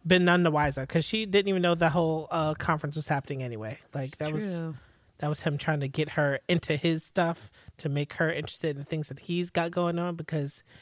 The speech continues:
Speaker 1: he's important too. I mean, he is. He is. Uh, but the fact that, uh, he stuck around and kept hurting Eve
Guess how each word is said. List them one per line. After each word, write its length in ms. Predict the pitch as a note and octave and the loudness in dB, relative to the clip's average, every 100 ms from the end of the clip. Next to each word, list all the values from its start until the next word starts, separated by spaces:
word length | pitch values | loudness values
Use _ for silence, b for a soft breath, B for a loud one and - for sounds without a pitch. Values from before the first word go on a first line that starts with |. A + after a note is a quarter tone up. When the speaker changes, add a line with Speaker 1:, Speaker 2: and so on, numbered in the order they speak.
| b b | b b
Speaker 1:
he's 300 | _ - C#3 | _ -6 -2
important 420 | C#3+ - C3+ B2+ - | -2 -2 -4 -6 -4
too. 320 | D3 C#3 C#3+ - | -2 -2 -4 -4
I 60 | D#3+ | 0
mean, 260 | E3+ F3 | 2 2
he 180 | D#3+ G3+ | 2 2
is. 260 | E3 - - | 2 -2 -6
He 120 | E4 F#4 | 0 0
is. 360 | B2 - - - _ _ - | 0 -8 -18 -20 _ _ -4
Uh, 360 | F#3+ F#3 F#3 - - | 0 2 2 0 0
but 120 | F3+ | 0
the 80 | F3 | 2
fact 240 | A#3 A#3+ | 2 4
that, 160 | C4+ B3+ | 4 8
uh, 420 | A#3+ G#3+ G#3+ F#3+ | 8 8 6 4
he 320 | - A3+ G#3 | -2 0 0
stuck 520 | - - - A#3 - | -4 -12 2 2 4
around 320 | F#3+ E3+ D#3+ - | 0 2 0 0
and 160 | E3+ | -2
kept 280 | - - - | 0 -2 -2
hurting 540 | - - G3 A3+ G3 D3+ | -6 4 6 6 4 0
Eve 400 | C#3+ D3 C#3 | -4 -4 -6